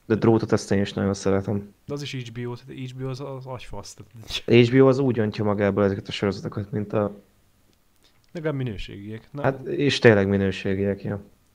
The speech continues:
Speaker 2: Na, ö, viszont akkor Gergő time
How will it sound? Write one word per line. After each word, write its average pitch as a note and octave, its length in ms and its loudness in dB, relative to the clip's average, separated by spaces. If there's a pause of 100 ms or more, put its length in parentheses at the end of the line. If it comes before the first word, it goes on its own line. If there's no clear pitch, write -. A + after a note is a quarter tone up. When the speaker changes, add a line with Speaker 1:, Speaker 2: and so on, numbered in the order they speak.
(120)
Speaker 2:
Na, D3+ 340 -14
ö, C3 420 -12 (260)
viszont C3 340 -16
akkor B2 300 -14 (880)
Gergő A2 560 -4
time A2+ 300 -10